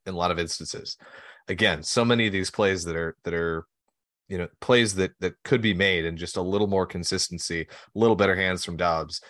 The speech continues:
Um, you know, again, not, not fumbling in that first half, like, little bit more, um,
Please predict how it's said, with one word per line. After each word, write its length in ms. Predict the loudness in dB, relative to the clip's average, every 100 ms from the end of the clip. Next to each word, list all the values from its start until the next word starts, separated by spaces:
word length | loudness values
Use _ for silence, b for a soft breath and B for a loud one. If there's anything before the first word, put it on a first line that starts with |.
| B _ -2
Um, 640 | 0 2 0 -4 -10 -14 _ _ _ _ _ _ _ _ _
you 140 | -8
know, 120 | -6 -6
again, 340 | -2 0 0
not, 240 | 0 -2 -2
not 240 | -4 -4 -4 _
fumbling 480 | -6 -4 0 -2 -2
in 80 | -4
that 120 | -6
first 240 | -6 -4
half, 260 | -4 -4 -6
like, 220 | -10 -10 B B B B B B _ _ -2
little 260 | 4 4 4
bit 200 | 2 2
more, 640 | 0 4 4 4 2 -4 -8
um, 580 | -4 -2 -2 -4 -8